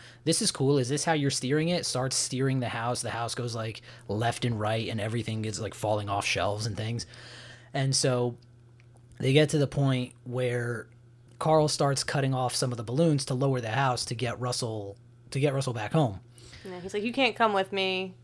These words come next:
Speaker 1: Yeah.
Speaker 2: And Russell's like, "Well, why can't I? I can help you. Then I can get my badge."
Speaker 1: Yeah.
Speaker 2: And he's like, "No, it's, you know, this is my thing. It's too dangerous. I gotta take you home. I
Speaker 1: So
Speaker 2: can't, like, steal a kid."
Speaker 1: Yeah,
Speaker 2: Like,
Speaker 1: because that's, like, wrong.
Speaker 2: <laughs> Yeah, he's, like, kidnapping a child.
Speaker 1: So,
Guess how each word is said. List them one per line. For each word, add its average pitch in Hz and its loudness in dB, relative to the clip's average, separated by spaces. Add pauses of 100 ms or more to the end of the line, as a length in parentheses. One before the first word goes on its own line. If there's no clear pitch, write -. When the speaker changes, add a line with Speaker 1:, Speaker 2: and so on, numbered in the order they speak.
(300)
Speaker 1:
Yeah. 156 2
Speaker 2:
And 226 2
Russell's 240 6
like, 240 0
"Well, 262 4
why 269 8
can't 294 2
I? 233 10
I 208 4
can 214 -2
help 247 4
you. 208 2
Then 196 -2
I 196 -2
can 196 -6
get 190 -4
my 185 -2
badge." - 2
Speaker 1:
Yeah. 113 0 (240)
Speaker 2:
And 185 -4
he's 202 -2
like, 190 0
"No, 202 4
it's, - -8 (200)
you 190 -4
know, 156 -2
this 190 -6
is 190 -4
my 196 6
thing. 196 0
It's 185 -4
too 180 -2
dangerous. 175 0
I 170 -6
gotta 165 -2
take 156 -10
you 160 -6
home. 151 -4 (240)
I - 0
Speaker 1:
So 135 2
Speaker 2:
can't, 226 6
like, 208 0
steal 190 -2
a 180 -4
kid." 170 -8 (100)
Speaker 1:
Yeah, 143 4
Speaker 2:
Like, 208 2 (160)
Speaker 1:
because 143 -2
that's, 180 4
like, 160 6
wrong. 170 8
Speaker 2:
<laughs> - 2
Yeah, 220 2
he's, 202 0
like, 226 0
kidnapping 202 2
a 180 -4
child. 165 -2 (300)
Speaker 1:
So, 139 4